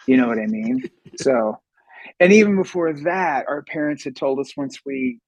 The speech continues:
Speaker 1: got, like, older, we were getting into music. They were like, "All right, boys, we want you to leave your room for a couple of hours. We're gonna decorate it." And we were like, "Oh, this is gonna suck so fucking bad. This is gonna be horrible."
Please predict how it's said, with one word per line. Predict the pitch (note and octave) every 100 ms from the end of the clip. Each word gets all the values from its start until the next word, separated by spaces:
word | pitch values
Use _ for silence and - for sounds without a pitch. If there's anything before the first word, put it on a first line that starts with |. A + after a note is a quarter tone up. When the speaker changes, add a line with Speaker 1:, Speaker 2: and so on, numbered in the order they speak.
| _ _ - - - _ -
Speaker 1:
got, | - D#3+ C#3+
like, | C3+ -
older, | D#3 D#3+ D3 C#3
we | C3+
were | C#3
getting | B2+ B2 A#2+
into | A2+
music. | A#2 C#3 B2 A2+
They | B2+
were | B2+ A#2
like, | A2
"All | C#3+
right, | C#3+ B2
boys, | C3 B2+ B2
we | D3+
want | D#3+ - D#3
you | C3+
to | B2 - _ _ _
leave | C#3+ D#3 C#3+
your | C3+
room | B2+ D#3 D3+
for | - B2+
a | B2
couple | B2 A2+
of | A#2
hours. | A#2 A2+ A#2 -
We're | C3+
gonna | B2
decorate | A2+ B2 A#2+ G#2 G2+ E2+
it." | - -
And | A#2+
we | B2
were | A#2 G#2+
like, | G#2+ - -
"Oh, | - -
this | - -
is | - -
gonna | -
suck | - - - - -
so | - - - A#2 A2+
fucking | G#2+ A#2 A2 A2+ A2
bad. | A2 A2+ A2+ - _ _ _ _ -
This | C3+ -
is | A#2+
gonna | A#2 A2+
be | A2+ -
horrible." | - - - B2 C3 C3 B2 G2+